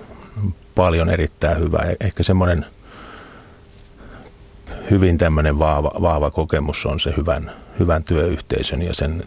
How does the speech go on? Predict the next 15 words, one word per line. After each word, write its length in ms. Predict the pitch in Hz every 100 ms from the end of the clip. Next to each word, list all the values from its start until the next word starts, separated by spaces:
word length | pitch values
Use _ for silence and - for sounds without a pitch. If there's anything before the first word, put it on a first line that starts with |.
| -
työyhteisön 580 | 80 73 - 76 73 -
sisäisen 460 | 87 80 73 69
luottamuksen 720 | 80 76 - 95 69 - -
ja 140 | 62 - - - - - - - - - - - -
yhdessä 360 | - 80 -
tekemisen 600 | 87 78 - 71 71 - -
ja, 140 | - - - - - -
ja 80 | -
sen, 200 | 76 76
että 200 | 71 -
miten 380 | 73 73 78 73 - - - - - - - - -
erilaiset 520 | 87 80 76 80 -
ihmiset 440 | 82 76 - 76
voivat 460 | 73 78 78 - - - - - - - -
toimivassa 580 | 85 78 73 73 - -